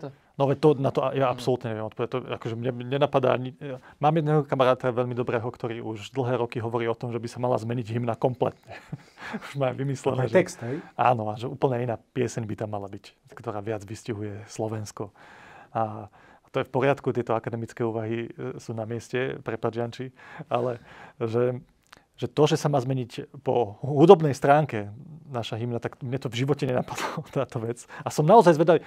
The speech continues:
Speaker 2: Podľa mňa podstatné je t-, presne to, čo si povedal, že aký bude výsledok. Ak to bude naozaj kvalitatívne zlepšenie tej slovenskej hymny, potom nie je o čom. Je v poriadku,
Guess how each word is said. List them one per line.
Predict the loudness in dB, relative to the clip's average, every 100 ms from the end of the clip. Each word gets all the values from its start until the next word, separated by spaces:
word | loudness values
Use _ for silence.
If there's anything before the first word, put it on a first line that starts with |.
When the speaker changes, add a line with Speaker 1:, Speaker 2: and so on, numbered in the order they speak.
| -4 -2
Speaker 2:
Podľa | 0
mňa | 0
podstatné | 4 4 6 4
je | 4 0
t-, |
presne | -2 0 0
to, | -2
čo | -2
si | -6
povedal, | -4 2 2
že | 2 -2
aký | -2
bude | -2 -2
výsledok. | -2 0 0 0 -4
Ak | -4
to | -2
bude | 2 4 6
naozaj | 6 4 2
kvalitatívne | 2 0 -2 -6 -6
zlepšenie | -4 -4 -4 -6
tej | -6
slovenskej | -8 -8 -8 -10
hymny, | -8 -8 -8
potom | -8 -8 -8 -4
nie | -2
je |
o | -2
čom. | -4 -10 -12 _ _ -18
Je | -16
v | -16 -6
poriadku, | -2 0 -2